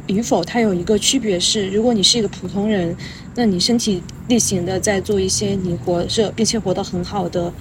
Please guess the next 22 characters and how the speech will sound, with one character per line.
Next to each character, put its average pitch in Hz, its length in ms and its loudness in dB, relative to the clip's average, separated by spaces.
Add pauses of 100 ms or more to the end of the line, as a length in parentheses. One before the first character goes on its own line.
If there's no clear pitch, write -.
(260)
一 - 60 -6
些 233 140 4
方 220 280 0
式， 220 340 2 (640)
呃， 208 100 -2 (460)
对， 240 140 4
这 269 100 2
是 277 80 8
OK 208 320 2
的。 180 140 0
但 262 120 2
是 277 140 4
博 - 200 0
主 214 180 2
和 196 120 -2
普 - 100 -8
通 196 160 -2
人 202 100 0
的 185 60 0
区 - 180 -2
别 175 200 0
是， 180 240 2